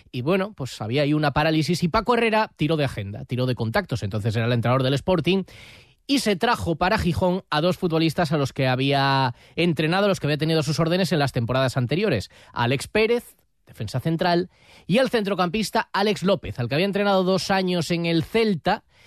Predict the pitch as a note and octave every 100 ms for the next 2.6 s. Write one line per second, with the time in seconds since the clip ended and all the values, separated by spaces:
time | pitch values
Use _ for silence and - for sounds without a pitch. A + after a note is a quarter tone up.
0 | - _ _ _ G#3 A3 F#3+ E3+ D#3 F#3
1 | G3 F#3 F#3+ F#3 E3+ F3 E3+ D#3 D3 D3
2 | C#3+ E3 D#3 C#3+ C#3 C3